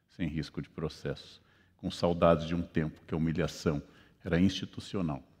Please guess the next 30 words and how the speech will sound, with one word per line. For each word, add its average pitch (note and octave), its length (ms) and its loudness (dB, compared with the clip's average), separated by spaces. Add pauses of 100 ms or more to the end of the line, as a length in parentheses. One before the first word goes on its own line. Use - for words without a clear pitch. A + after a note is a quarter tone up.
(480)
com F#2+ 80 -6
saudades E2 480 2
de E2+ 80 -4
um D2+ 60 -4
tempo D#2 300 -2
que E2+ 80 -4
racismo D#2+ 520 0
não E2+ 80 2
era E2+ 140 0
crime, - 340 -6 (260)
<laughs> - 300 -20
inafiançável, E2+ 800 -4
imprescritível, E2 840 -6 (420)
com F#2+ 120 -4
saudades E2+ 540 4
de G2+ 80 2
um F#2+ 100 6
tempo - 480 0 (500)
que F2+ 140 0
ironizar F2 840 4
gays D#2 540 -2 (140)
e D#2+ 120 -4
atacar E2 540 0
mulheres D#2+ 720 -2 (440)
era D#2+ 640 2 (200)
quase G#2+ 460 2
que - 140 -6
de F2 120 -6
bom E2+ 280 2
gosto - 520 -4